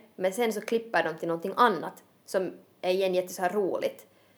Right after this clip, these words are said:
Så man får, man får så här andas alltid emellanåt. Att jag liksom, jag inser nu att jag kanske behöver också såna serier var det klipper till någonting a-, någon annan story som löper parallellt.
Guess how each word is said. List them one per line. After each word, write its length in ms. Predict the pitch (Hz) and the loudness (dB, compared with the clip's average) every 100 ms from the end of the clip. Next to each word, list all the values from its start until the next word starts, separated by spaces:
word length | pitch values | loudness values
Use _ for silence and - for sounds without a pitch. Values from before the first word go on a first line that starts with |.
| - | -10
Så 120 | - | 0
man 120 | 202 | 4
får, 220 | 240 220 | 6 6
man 100 | 214 | 4
får 120 | 208 226 | -2 0
så 80 | |
här 60 | 220 | 0
andas 380 | 262 240 156 - | 2 2 0 -4
alltid 300 | - 175 - | -2 -2 -2
emellanåt. 640 | 175 165 101 107 190 - - - | -2 -2 -2 -4 -4 -4 -12 -6
Att 160 | 185 | 0
jag 140 | 190 165 | 0 0
liksom, 260 | 185 180 175 - - | -4 -8 -10 -18 -14
jag 200 | - 196 - - - _ _ _ _ _ _ _ _ _ - | 0 0 0 -4 -20 _ _ _ _ _ _ _ _ _ -6
inser 380 | 214 180 175 156 | -4 0 0 2
nu 120 | 165 | 0
att 120 | 139 | 0
jag 80 | 175 | 0
kanske 220 | 190 185 | -2 -4
behöver 420 | 190 190 170 156 147 | 0 4 4 4 0
också 180 | - | -2
såna 240 | 190 185 180 | -6 -4 -2
serier 440 | - 165 156 - | 2 2 2 0
var 120 | 175 | 0
det 60 | 170 | 0
klipper 360 | 185 214 214 - | 0 -2 0 -2
till 120 | 190 | 0
någonting 340 | 190 185 180 - | -2 -2 -2 4
a-, 160 | 202 | 4
någon 120 | 185 185 | 4 2
annan 300 | 214 175 170 | 2 2 -2
story 320 | - 143 143 | 2 2 2
som 140 | 180 | -2
löper 280 | 160 151 175 | -4 -2 -4
parallellt. 680 | 170 175 180 180 107 - | -2 0 2 2 0 -4